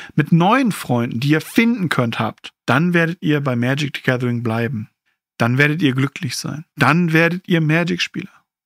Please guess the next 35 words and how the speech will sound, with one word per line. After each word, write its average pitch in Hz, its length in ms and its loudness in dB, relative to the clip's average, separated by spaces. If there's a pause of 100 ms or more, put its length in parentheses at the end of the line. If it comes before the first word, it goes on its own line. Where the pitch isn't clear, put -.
(100)
oder 123 180 2
Magic-Spielerin. 113 720 -2 (160)
Aber 147 220 4
nur 160 280 6
dann. 117 320 -4 (240)
Immer 226 240 4
wenn 214 140 2
ich 185 80 -2
die 180 100 0
Frage 156 320 2
bekomme, 113 420 -2 (180)
„Kann 233 220 4
man 226 120 4
mit 185 160 0
Magic 160 460 4
in 135 100 -2
zwanzig 175 400 0
vierundzwanzig 147 640 0
noch 127 140 -4
anfangen?“ 127 480 -2 (1300)
Nur 202 180 6
diese 226 200 2
Frage 156 420 0 (840)
ist - 140 -6
die 165 60 4
Antwort 156 220 0
ganz 147 120 0
einfach. 139 500 -4
Nein. 117 540 4
Kann 170 220 2
man 202 180 2
zusammen 147 680 2
mit 113 140 -4
Freunden, 147 720 0
mit 123 120 -4